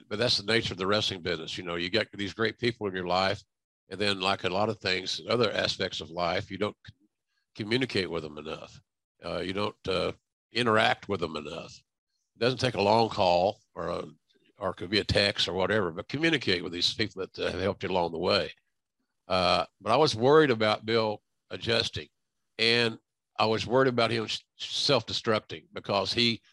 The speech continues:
was hell-bent. He was gonna be his way or the highway. He's gonna pay you what he wants to pay you, or you can leave. It was just no, no, a lot of gray area of the Cowboy. And I didn't know how that's,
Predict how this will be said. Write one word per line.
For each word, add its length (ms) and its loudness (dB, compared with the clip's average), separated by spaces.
was 300 4
hell-bent. 580 0
He 120 -2
was 120 -2
gonna 200 2
be 120 2
his 260 4
way 240 4
or 240 4
the 120 0
highway. 460 -4
He's 160 -2
gonna 160 4
pay 180 2
you 160 6
what 140 6
he 80 4
wants 260 0
to 100 -8
pay 260 4
you, 260 2
or 100 -2
you 120 -2
can 160 -2
leave. 340 -4
It 60 -10
was 180 -2
just 240 0
no, 240 4
no, 160 4
a 20 0
lot 200 2
of 80 0
gray 200 2
area 200 2
of 40 -8
the 60 -12
Cowboy. 460 -6
And 100 -2
I 80 4
didn't 160 2
know 140 4
how 180 4
that's, 420 -2